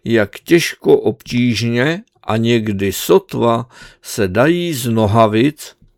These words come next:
ponožek, punčoch a někdy i z tenisek odstranit takové malé ježaté kuličky. Ne čumbrky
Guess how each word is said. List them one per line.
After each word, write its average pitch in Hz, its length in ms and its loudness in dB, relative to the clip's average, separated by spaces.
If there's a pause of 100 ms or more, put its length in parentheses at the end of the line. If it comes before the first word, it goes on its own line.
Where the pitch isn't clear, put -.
ponožek, 104 760 0 (420)
punčoch 135 760 0 (340)
a 104 160 0
někdy 127 540 0
i 101 260 -2
z - 200 -4
tenisek 147 800 0 (200)
odstranit 139 880 -2
takové 101 500 -4
malé 131 760 0 (380)
ježaté 143 800 0
kuličky. 170 880 -8 (1000)
Ne 190 340 4
čumbrky 131 960 0